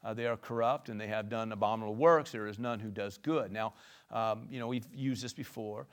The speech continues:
um, uh, but the, the word there, actually, when you look in the Hebrew, it, it says,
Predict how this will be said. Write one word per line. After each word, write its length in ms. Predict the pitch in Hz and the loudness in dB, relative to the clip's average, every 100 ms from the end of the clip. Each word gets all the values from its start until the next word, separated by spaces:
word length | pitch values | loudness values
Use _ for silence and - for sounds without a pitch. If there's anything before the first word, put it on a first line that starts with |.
| - - | -20 -16
um, 580 | - 117 113 110 113 117 - | -6 -2 -2 -4 -10 -14 -6
uh, 340 | 110 107 107 117 | -4 -4 -6 0
but 340 | 120 117 123 | 2 2 -4
the, 260 | 113 117 113 - | -8 -8 -10 -10
the 80 | 113 | -4
word 320 | 117 147 151 | 4 4 6
there, 160 | 123 120 | 6 8
actually, 300 | 135 - 127 | 6 4 -4
when 120 | 123 | -4
you 100 | 113 | -4
look 160 | 120 | -4
in 80 | 127 | -6
the 40 | 104 | -4
Hebrew, 480 | 160 127 117 123 135 - - 120 | -2 0 -2 -4 -10 -20 -14 -6
it, 180 | 123 | -4
it 180 | 131 123 | -4 -6
says, 540 | - 147 131 123 - | -2 2 2 2 -6